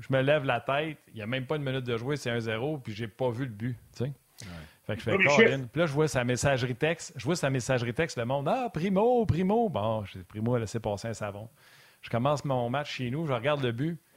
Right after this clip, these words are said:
Speaker 1: Colin, c'est quand même, euh, Tkachuk qui est tout seul devant lui. C'est quand même, euh, DeBrincat qui vient de tirer sur un deux contre un parce que Eto, Leskinen. Les gens regardent les highlights ou regardent, puis le goaler. Ouais, mais qui, qui m'a écrit que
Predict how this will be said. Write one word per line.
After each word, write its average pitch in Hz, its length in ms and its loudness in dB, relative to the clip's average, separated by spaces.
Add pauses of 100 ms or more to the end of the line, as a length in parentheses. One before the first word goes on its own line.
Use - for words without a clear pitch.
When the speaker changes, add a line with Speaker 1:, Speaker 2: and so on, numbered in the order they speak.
(380)
Speaker 1:
Colin, 107 400 -2 (240)
c'est - 180 -14
quand 151 220 -4
même, 214 240 -4
euh, 104 80 -4 (120)
Tkachuk 170 440 -6
qui 151 100 -4
est 131 40 -4
tout - 60 -14
seul 147 260 -4
devant 120 280 -2
lui. 113 260 -6
C'est 135 180 -4
quand 135 240 0
même, 175 340 -2
euh, 123 160 2
DeBrincat 147 680 0
qui - 120 -14
vient 127 140 -4
de 131 60 -8
tirer 127 500 -4
sur 139 120 -2
un 127 80 2
deux 131 160 0
contre 123 320 0
un 151 140 -2
parce 110 200 -4
que 131 320 2
Eto, 160 360 2
Leskinen. 139 580 -2 (540)
Les 151 220 2
gens 190 180 0 (220)
regardent 160 400 0
les 143 120 0
highlights 131 540 -2
ou 135 80 0
regardent, 185 340 -4 (140)
puis 139 100 -2
le 143 220 2
goaler. 143 500 2 (240)
Ouais, 175 320 -2
mais 117 100 -6
qui, - 240 -2
qui 151 140 -6
m'a 131 140 2
écrit 135 260 -2
que 151 120 0